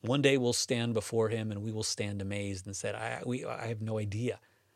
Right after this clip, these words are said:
how wonderful he is. I had no clue how magnificent he is."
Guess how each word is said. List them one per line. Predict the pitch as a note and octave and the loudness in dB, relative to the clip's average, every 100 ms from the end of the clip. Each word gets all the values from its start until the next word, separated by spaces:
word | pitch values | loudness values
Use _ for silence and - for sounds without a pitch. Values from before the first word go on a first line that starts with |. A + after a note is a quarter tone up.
| _ _ | _ _
how | - | -4
wonderful | F#2 F#2+ G#2 G2 - G2+ | -2 -2 -4 -4 -6 -10
he | F#2+ | -8
is. | A2+ G#2 | -6 -6
I | |
had | G2+ A#2+ | -4 -2
no | A#2+ C3 | -2 -4
clue | - - B2 A#2 B2+ A2 - _ _ _ _ _ _ _ _ | -6 -8 -2 2 2 -2 -12 _ _ _ _ _ _ _ _
how | - G#2+ | -2 0
magnificent | G#2 G2 G#2+ G#2+ A2+ - F#2+ | 2 0 -2 -4 -4 -6 -6
he | F#2 | -6
is." | B2+ D3 - | -8 -10 -12